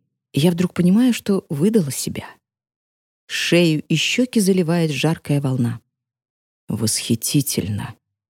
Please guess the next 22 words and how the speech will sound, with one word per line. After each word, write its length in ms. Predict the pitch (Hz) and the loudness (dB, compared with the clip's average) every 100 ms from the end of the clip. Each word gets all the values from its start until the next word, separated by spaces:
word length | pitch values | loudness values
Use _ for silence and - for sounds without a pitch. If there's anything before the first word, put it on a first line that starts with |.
| _ | _
после 300 | - 143 - | -2 -2 0
долгой 320 | 143 139 139 | 0 2 0
паузы 420 | 135 196 233 226 247 | -2 0 2 0 -2
произносит 720 | 226 208 160 170 185 214 - | 2 2 2 0 0 -4 -2
мистер 480 | 147 156 - 185 - - | -2 -2 -2 -6 -8 -8
Арнотт. 600 | 120 113 110 117 _ - _ _ _ _ _ _ _ _ _ _ - | -6 -4 -6 -8 _ -20 _ _ _ _ _ _ _ _ _ _ -2
Глядя 380 | 170 269 254 254 | 4 4 6 6
на 180 | 247 | 6
подрумяненные 840 | 240 214 240 254 247 220 202 190 190 | 4 4 6 6 8 6 6 6 4
пики 320 | 208 185 175 | 2 2 4
меренги, 480 | 160 160 262 226 147 | 4 6 4 4 4
я 160 | 170 | 2
чуть 240 | - 247 226 | 2 0 4
ли 100 | 220 | 6
не 120 | 220 | 4
физически 520 | 240 226 262 214 202 | 4 2 0 0 -2
чувствую, 480 | - 285 - 226 220 | 0 -2 -2 0 2
как 220 | 226 208 | 0 2
напряженно 640 | 202 190 190 202 294 269 | 2 2 2 2 2 4
работает 500 | 247 220 226 226 208 | 2 2 2 2 0
его 220 | 180 175 175 | 2 2 2
мозг. 480 | 127 120 - - | 2 0 -4 -12